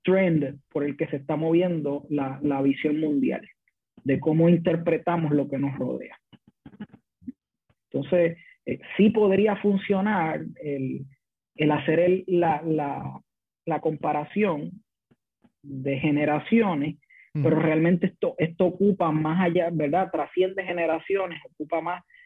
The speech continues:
Speaker 1: la manera en que yo interpreto el mundo por encima de ese grupo particular al que me han sometido.
Speaker 2: Ok, sí que más allá de... Sí que va con, va m-, más bien a uni-,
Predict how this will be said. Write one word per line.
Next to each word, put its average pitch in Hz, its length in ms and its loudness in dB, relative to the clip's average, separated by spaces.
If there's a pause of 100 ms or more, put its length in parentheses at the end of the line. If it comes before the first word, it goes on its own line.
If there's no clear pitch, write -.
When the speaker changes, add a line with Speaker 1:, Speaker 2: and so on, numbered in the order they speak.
(120)
Speaker 1:
la 156 100 -2
manera 160 300 2
en 180 100 4
que 165 140 2
yo 156 80 0
interpreto 160 580 0
el 147 100 0
mundo 151 520 -2 (840)
por 151 200 2
encima 156 580 4
de 143 120 2
ese 160 200 0
grupo 165 400 4
particular 151 640 0
al 143 140 -4
que 135 120 -4
me 185 140 -6
han 139 220 -8
sometido. - 540 -10 (1120)
Speaker 2:
Ok, 131 240 -2 (140)
sí 135 180 -6
que 131 120 -4
más 123 280 -4
allá 143 240 -6
de... 131 420 -6
Sí 185 140 0
que 202 120 2
va 156 220 2
con, 160 260 -2
va 147 100 -4
m-, 156 260 -4 (240)
más 135 300 -8
bien 151 180 -4
a 139 320 -6 (320)
uni-, 131 300 -8